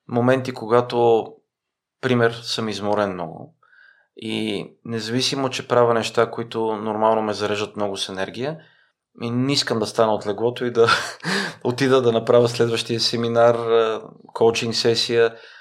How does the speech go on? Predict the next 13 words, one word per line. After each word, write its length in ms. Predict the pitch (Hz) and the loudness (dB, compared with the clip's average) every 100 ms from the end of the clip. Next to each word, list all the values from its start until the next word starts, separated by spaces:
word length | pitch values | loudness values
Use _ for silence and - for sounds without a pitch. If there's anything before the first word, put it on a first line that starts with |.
| - _ - | -20 _ -2
а 260 | 104 101 | 2 2
просто 300 | 131 127 123 | 2 0 0
искам 280 | 127 - 120 | -2 -2 0
нищо 240 | 123 120 - | 0 0 -2
да 100 | 104 | -4
не 140 | - | 0
правя 340 | 120 127 135 | 4 4 4
или 180 | 131 120 | -2 -4
да 80 | 110 | -6
излеза 460 | 107 110 110 110 - - | -2 2 2 0 -8 -14
да 140 | 90 | -10
се 140 | - 98 | -6 -4
разхождам. 520 | 95 - 101 92 | -4 -4 -4 -6